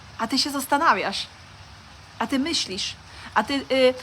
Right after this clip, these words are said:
a ty pozwalasz, żeby wymówki twoje zatrzymały twoje predyspozycje i twoje, i twoje marzenia.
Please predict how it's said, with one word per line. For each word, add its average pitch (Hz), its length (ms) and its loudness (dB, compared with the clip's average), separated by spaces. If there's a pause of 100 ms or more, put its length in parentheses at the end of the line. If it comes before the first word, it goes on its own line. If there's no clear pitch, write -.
(180)
a 233 100 6
ty 320 120 -4
pozwalasz, 262 640 6
żeby 254 280 0
wymówki 285 720 -2
twoje 269 640 4
zatrzymały 277 840 4
twoje 277 580 2
predyspozycje 254 880 -2
i 226 60 -6
twoje, 254 420 2 (300)
i - 60 -4
twoje 277 220 0
marzenia. 269 540 2